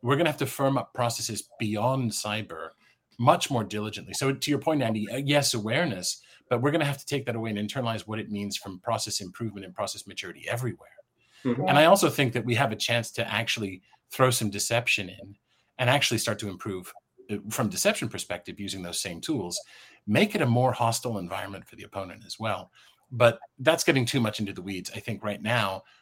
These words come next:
Speaker 1: what the board should be asking is questions about where are you on the maturity scale? Do you have objectives around that?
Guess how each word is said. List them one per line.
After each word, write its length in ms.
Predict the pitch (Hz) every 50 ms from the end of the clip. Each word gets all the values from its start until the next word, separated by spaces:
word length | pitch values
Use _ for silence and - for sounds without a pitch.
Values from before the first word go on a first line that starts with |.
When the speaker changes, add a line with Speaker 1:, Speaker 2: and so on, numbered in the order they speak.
| _ _
Speaker 1:
what 140 | - 120 -
the 80 | 110
board 260 | 104 104 127 143 143 -
should 140 | - 92
be 100 | 90 95
asking 320 | 92 90 92 - - 104 98
is 100 | 90 -
questions 400 | - - 92 - - 101 95 -
about 280 | 95 - 90 92 90 - - - _ _ _
where 260 | - 113 127 139 135 123
are 80 | 117
you 120 | 113 104 104
on 60 | 98
the 60 | 95
maturity 340 | 92 98 - - 101 92 90
scale? 340 | 87 - - 92 87 87 -
Do 100 | - 110
you 80 | 110 107
have 160 | 92 95 90
objectives 720 | 90 - 85 92 110 120 110 - - - - 82 - - 95
around 360 | 82 87 85 85 87 87 87
that? 260 | 87 82 87 90